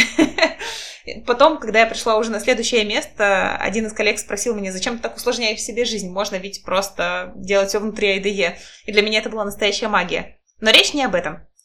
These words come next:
Я написала довольно много тестов и не обновила свой репозиторий последними изменениями в репозитории фронтов. Ну и, собственно, когда я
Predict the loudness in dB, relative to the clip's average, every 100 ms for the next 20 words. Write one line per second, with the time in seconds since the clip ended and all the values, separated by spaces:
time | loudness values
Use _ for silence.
0 | _ -20 _ -2 6 8 8 4 -2 0
1 | 4 6 6 4 2 2 0 2 0 -2
2 | -6 -8 _ _ _ 0 2 2 0 4
3 | 4 4 -2 0 4 4 4 0 -6 -10
4 | 0 2 2 -2 0 2 2 0 -4 -8
5 | -8 2 2 2 -2 -4 -2 0 0 -2
6 | -6 -6 -8 -6 0 0 0 -4 -6 -6
7 | -4 -6 -8 _ _ _ -2 2 2 0
8 | -6 -8 -2 -2 0 0 0